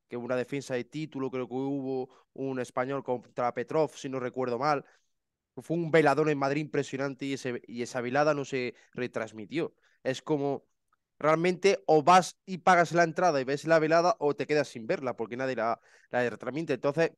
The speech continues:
esos grandes combates de defensa de título, de campeones de España, es una pena de que nadie, digamos, haga. Y yo, mi intención, obviamente, es intentar hacer un tour, grabar todas las veladas, todos los combates que haya. Intentar subirlos para que eso, digamos, no se quede en el olvido.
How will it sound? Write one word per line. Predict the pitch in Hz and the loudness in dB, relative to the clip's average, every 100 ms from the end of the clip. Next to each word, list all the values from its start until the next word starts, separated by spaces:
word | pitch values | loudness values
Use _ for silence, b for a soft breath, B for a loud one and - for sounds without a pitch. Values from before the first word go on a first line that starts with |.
| _ - - | _ -20 -6
esos | 147 175 | 0 2
grandes | 170 180 175 170 160 - | 4 4 6 6 6 2
combates | - 156 143 175 170 156 | -2 -2 4 4 4 2
de | 139 | 2
defensa | 127 156 156 143 | 0 -4 -4 -6
de | 135 | -6
título, | - 160 131 147 147 | -8 -12 -6 -4 -2
de | 135 | -2
campeones | 127 117 131 143 | -2 -4 -4 -4
de | 135 | -6
España, | - - 175 151 147 143 _ _ _ - | -2 4 4 4 -2 -6 _ _ _ -6
es | 151 - | -4 0
una | 165 143 | 2 2
pena | - 165 143 | 2 0 0
de | 131 | -2
que | 135 | -2
nadie, | 127 135 135 | -2 0 0
digamos, | 127 131 131 127 - | -2 -2 -4 -6 4
haga. | 151 135 131 | 6 6 4
Y | 131 - | 0 -4
yo, | 143 | -2
mi | 170 | 0
intención, | 214 190 175 185 | 2 4 4 4
obviamente, | 180 165 185 185 | 4 2 0 -6
es | 170 | -8
intentar | 151 151 139 170 180 - b - | -4 -2 2 6 6 4 b -2
hacer | 139 165 | 0 0
un | 156 135 | -2 -4
tour, | 175 | 0
grabar | 147 147 156 | 4 4 4
todas | 160 151 | 4 4
las | 143 | 4
veladas, | 123 143 151 | 2 2 2
todos | - 143 | 0 -2
los | 135 | -4
combates | - 127 135 120 | -6 -2 -2 -2
que | - 104 | -6 -6
haya. | 95 - _ _ _ | -6 -8 _ _ _
Intentar | 107 120 143 | -14 -4 -2
subirlos | 143 156 180 175 | -2 -2 0 0
para | 147 131 | 0 0
que | 135 | -2
eso, | 139 143 | -4 -8
digamos, | 135 143 143 | -2 0 0
no | 139 | -4
se | 135 | -8
quede | 113 127 | -4 -2
en | 120 | -2
el | |
olvido. | 107 98 92 | -6 -8 -14